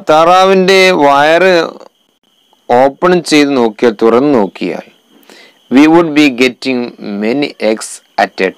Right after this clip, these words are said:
time. ഒറ്റ പ്രാവശ്യം കൊണ്ട് നമുക്ക് മുതലാളിയാവാം. ഒരുപാട് മുട്ട ഒരേ സമയം നമുക്ക് ലഭിക്കും. ആ സ്വർണ്ണ മുട്ടയുടെ താറാവിൻ്റെ വയറ്റിൽ മുഴുവൻ മുട്ടകളാണ്.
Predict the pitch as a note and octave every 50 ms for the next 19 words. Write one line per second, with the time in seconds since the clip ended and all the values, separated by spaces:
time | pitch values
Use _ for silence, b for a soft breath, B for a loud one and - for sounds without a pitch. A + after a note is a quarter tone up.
0 | _ _ F2+ F2+ - - E2 E2 - - _ _ _ _ _ _ _ _ _ b
1 | b b b b b b b b _ _ - A#2+ A2 - _ _ _ - F3+ E3+
2 | C#3+ - C3+ C3+ C3 C3 C3 B2+ B2 - C3+ C3 B2 A#2+ A#2+ A#2 A#2 A2 G#2+ G2
3 | F#2+ - - G2+ - - - - G#2 G2 F#2 G#2+ G#2 G#2+ A2 A2+ A2+ A2 G2 F#2
4 | F2 E2 E2 D#2+ - _ _ _ _ _ _ _ _ _ _ _ _ b b b
5 | b - C3+ C#3+ C3 - F3+ F3+ F#3+ G3 G3 G3+ F3+ D#3 C#3 B2 - - D#3 D3+
6 | C#3 - - B2+ C3 B2+ C#3+ D#3+ F3+ F3 - - D3 C3+ C#3 C3+ C3 B2+ A#2+ A#2
7 | G#2+ - - A#2 G#2 F#2+ F2 F#2+ F#2 - - - - - _ _ _ _ _ b
8 | b b b b b b b b b b _ - G#2+ A2+ A2 - - - _ _
9 | _ _ _ _ - - B2+ B2+ C#3 D3 D3+ D#3 D3 C3 D3 D3 C#3+ C#3+ C3+ C3
10 | C3+ B2+ C3 C3 C3 C3 C3 B2+ B2 A#2+ B2 A#2+ A2+ A2 A2+ A2+ A2+ G#2 - -
11 | A#2+ A#2 A2 G#2+ A2 A2+ A#2 B2+ C3 C#3+ D#3 D#3+ D3 B2+ A2 F#2+ - - A#2 A2
12 | G2+ G2+ F2+ E2 -